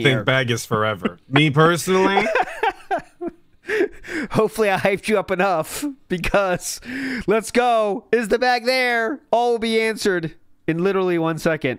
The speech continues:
Speaker 1: After I, hold on, I forgot. I actually have to, uh,
Speaker 2: Um,
Speaker 1: not show you the video 'cause I have to get it back to the beginning so it's not spoiled right away. All right.
Speaker 2: Oh, I
Speaker 1: There we
Speaker 2: love
Speaker 1: go.
Speaker 2: that.
Speaker 1: So you can't see it,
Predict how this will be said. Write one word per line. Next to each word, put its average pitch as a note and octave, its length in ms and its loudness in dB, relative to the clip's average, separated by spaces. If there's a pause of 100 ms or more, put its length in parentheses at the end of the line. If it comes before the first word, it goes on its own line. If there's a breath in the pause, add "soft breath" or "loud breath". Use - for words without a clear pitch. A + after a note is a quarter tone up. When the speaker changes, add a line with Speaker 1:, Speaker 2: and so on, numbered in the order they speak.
Speaker 1:
After D3 300 0
I, C#3+ 40 2
hold D#3+ 160 0
on, D3+ 160 0
I C3+ 100 0
forgot. C3+ 480 -2
I A#2+ 60 0
actually B2+ 300 -2
have A#2 220 -4
to, A2 180 -2
uh, G2 160 -6 (760)
Speaker 2:
Um, E2+ 320 -10
Speaker 1:
not C#3+ 240 -2
show - 140 0
you C#3 120 0
the C3 60 -4
video A#2 320 -2
'cause A#2 140 -4
I A2 40 -2
have A#2 120 -4
to - 60 -8
get A2+ 100 -4
it A2 60 -6
back A2 160 -4
to - 60 -20
the A2 60 -8
beginning G#2+ 340 -6
so - 100 -8
it's G2+ 140 -8
not G2+ 120 -6
spoiled G2+ 300 -8
right F#2+ 140 -10
away. G2 200 -16
All F#2+ 80 -12
right. F#2+ 180 -10 (640)
Speaker 2:
Oh, G#2+ 60 -6
I - 20 -4
Speaker 1:
There G#2+ 40 -4
we A2 60 -2
Speaker 2:
love D3 100 0
Speaker 1:
go. B2 80 -4
Speaker 2:
that. - 220 -12 (160)
Speaker 1:
So - 140 -10
you G#2 60 -6
can't D#3 240 -4
see E3 260 -2
it, B3+ 240 -4